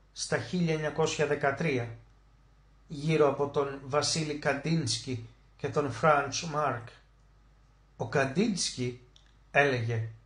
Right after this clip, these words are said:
«Κάθε έργο τέχνης πηγάζει από μια εσωτερική ανάγκη». Έλεγε επίσης, «Η τέχνη οφείλει να κάνει ορατό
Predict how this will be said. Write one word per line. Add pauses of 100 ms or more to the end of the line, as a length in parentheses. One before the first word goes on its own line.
(1080)
«Κάθε
έργο
τέχνης (460)
πηγάζει
από
μια
εσωτερική
ανάγκη». (1400)
Έλεγε
επίσης, (840)
«Η
τέχνη (420)
οφείλει
να
κάνει
ορατό